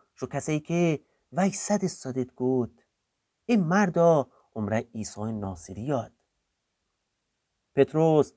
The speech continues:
دفعه دو هاشاش که و کسام شاخه که ما این مردو ناشناسم. کمی بعدتر کسی که آنکا وی صد استادید،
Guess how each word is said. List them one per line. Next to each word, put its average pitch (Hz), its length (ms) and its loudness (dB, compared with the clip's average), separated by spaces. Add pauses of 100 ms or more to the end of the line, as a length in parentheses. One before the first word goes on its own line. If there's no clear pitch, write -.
(280)
دفعه 254 280 4
دو 226 140 4
هاشاش 202 640 2
که 185 120 -4
و 175 340 6 (300)
کسام 226 320 2
شاخه 202 360 8
که 190 400 2 (420)
ما 233 280 6
این 220 120 4
مردو 196 400 6
ناشناسم. 143 880 -2 (1200)
کمی 151 260 2
بعدتر 156 680 6 (380)
کسی 269 260 4
که 247 240 -2
آنکا 233 300 2
وی 160 140 6
صد 151 280 -2
استادید، 147 720 0